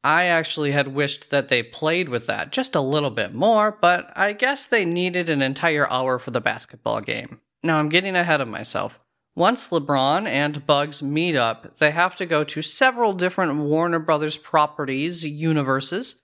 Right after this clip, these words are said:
in order to gather up the Toons who have left town and spread out across these various properties. I enjoyed this portion of the movie. I thought it was pretty fun, but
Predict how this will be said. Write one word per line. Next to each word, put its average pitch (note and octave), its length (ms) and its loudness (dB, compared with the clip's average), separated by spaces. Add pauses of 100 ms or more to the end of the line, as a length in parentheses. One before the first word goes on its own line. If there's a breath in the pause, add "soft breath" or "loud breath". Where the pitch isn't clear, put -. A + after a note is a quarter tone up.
in G3 180 -2
order A#3 220 0
to A3+ 100 -6
gather F#3+ 380 4
up G#3+ 180 2
the D3+ 140 -4
Toons A3 460 -2
who F3 80 0
have E3 180 2
left G#3+ 360 0
town G#3 360 2
and C#3+ 100 -2
spread F#3+ 300 2
out F3+ 200 4
across F3+ 460 0
these F3+ 220 -4 (180)
various C#3 400 2
properties. A3 680 -2 (240)
I G3 140 0
enjoyed G3+ 680 0
this E3+ 200 -2
portion F#3 560 0
of C#3 220 0
the C#3+ 60 -4
movie. C#3 540 0 (140)
I G3 100 2
thought A#3+ 280 2
it A#3 140 0
was A#3 140 -2
pretty B3 300 0
fun, G#3+ 500 0
but G3+ 260 0